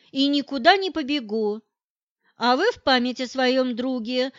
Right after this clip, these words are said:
должны все мне объяснить». «Об этом не может быть и речи.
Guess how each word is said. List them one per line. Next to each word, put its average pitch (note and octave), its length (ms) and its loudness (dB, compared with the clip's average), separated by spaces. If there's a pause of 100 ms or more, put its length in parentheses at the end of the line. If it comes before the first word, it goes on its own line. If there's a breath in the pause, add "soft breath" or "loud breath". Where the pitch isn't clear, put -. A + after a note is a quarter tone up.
(140 loud breath)
должны B3+ 640 2
все E4 340 0
мне E4 280 2
объяснить». A#3+ 800 -6 (1000)
«Об A#3 220 0
этом C#4+ 340 2
не C4+ 100 0
может C#4 360 0
быть B3+ 240 -4
и B3+ 100 -2
речи. G#3 600 -4